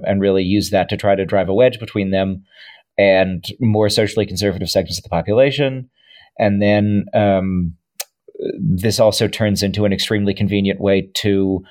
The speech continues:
direct enormous amounts of, uh, military funding,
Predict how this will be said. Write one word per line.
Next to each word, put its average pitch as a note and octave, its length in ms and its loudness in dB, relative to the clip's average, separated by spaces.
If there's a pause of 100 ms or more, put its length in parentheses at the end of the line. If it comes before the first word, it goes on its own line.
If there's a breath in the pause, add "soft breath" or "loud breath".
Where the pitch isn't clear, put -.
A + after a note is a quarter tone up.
(300 loud breath)
direct G2 400 0
enormous A2 580 2
amounts G2+ 560 0
of, F#2 560 0
uh, F#2+ 300 4
military G#2 720 2
funding, F#2+ 640 -2